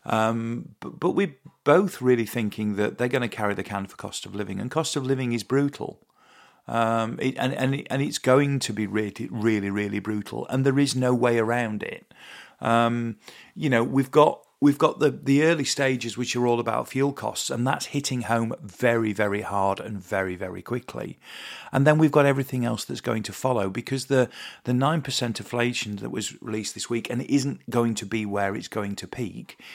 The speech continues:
is going to really start to hit home in the back end of the summer and into the autumn period.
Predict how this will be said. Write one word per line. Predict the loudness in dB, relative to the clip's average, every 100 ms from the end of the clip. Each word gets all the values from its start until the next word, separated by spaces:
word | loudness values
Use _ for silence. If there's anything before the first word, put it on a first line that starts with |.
| -10
is | -6 -2
going | 0 0
to | -2 -6
really | 0 2 2 0
start | -4 -6 -8
to | -10
hit | -10 -10
home | -8 -8
in | -6
the | -6 -6
back | -8
end | -12 -12
of |
the | -10
summer | -8 -6 -8 -10 -16 -12
and | -6 -4
into | -4 -6
the | -4 -2
autumn | -2 -4 -10
period. | -10 -14 -12 -12 -14